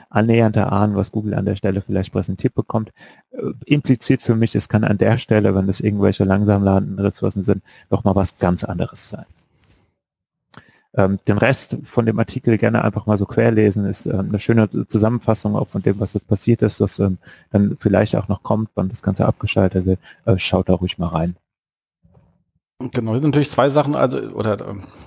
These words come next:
Speaker 2: drei Sachen, die wirklich ärgerlich sind. Das eine ist halt, dass die, ähm, H T M L-Improvements, also doppelte,
Speaker 1: Ja.
Speaker 2: äh, Meta-Description und, ähm, doppelte Titels, ähm,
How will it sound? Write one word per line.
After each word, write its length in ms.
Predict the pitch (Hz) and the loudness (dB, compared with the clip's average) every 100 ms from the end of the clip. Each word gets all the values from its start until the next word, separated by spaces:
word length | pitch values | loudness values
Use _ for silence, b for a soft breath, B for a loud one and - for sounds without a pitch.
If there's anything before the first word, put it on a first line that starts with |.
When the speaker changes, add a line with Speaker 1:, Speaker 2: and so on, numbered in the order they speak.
| B B _ - B B B - | B B _ -20 B B B -14
Speaker 2:
drei 180 | - 123 | 0 2
Sachen, 160 | 139 127 | 4 2
die 100 | 135 | 0
wirklich 240 | 147 120 | -2 0
ärgerlich 340 | 113 151 151 | 2 2 2
sind. 140 | 135 143 | 0 -2
Das 120 | 127 | 0
eine 200 | - 147 | 0 2
ist 160 | 143 - | 0 2
halt, 200 | 131 127 | 2 0
dass 160 | - | -4
die, 360 | - 123 120 120 | 0 2 2 2
ähm, 340 | - 110 113 | 2 0 0
H 80 | 120 | -2
T 120 | - | -2
M 60 | - | -4
L-Improvements, 1000 | 113 151 151 143 - 160 - 147 135 - | -2 -2 -6 -10 -12 -12 -8 -8 -6 -6
also 320 | 117 120 110 | -4 -2 -4
doppelte, 640 | - 120 - 113 - 110 - _ _ b b b b b _ - | -6 -8 -6 -8 -6 -6 -8 _ _ b b b b b _ -4
Speaker 1:
Ja. 280 | 104 113 110 | 2 4 4
Speaker 2:
äh, 60 | |
Meta-Description 960 | 107 127 143 131 113 - 131 - 131 131 | 4 4 4 0 -4 -2 -2 -2 -2 -2
und, 500 | 104 113 113 - - | 0 -2 -4 -6 -8
ähm, 920 | - 110 107 104 - 104 101 101 95 85 104 107 | -2 0 0 -2 -6 -6 -6 -8 -10 -10 -10 -4
doppelte 420 | - 120 120 110 | -2 -2 -2 -4
Titels, 580 | 101 - - 135 - - B B B B B _ _ | -4 -4 -2 -2 -2 -12 B B B B B _ _
ähm, 560 | 123 123 120 120 120 | 2 4 2 0 -2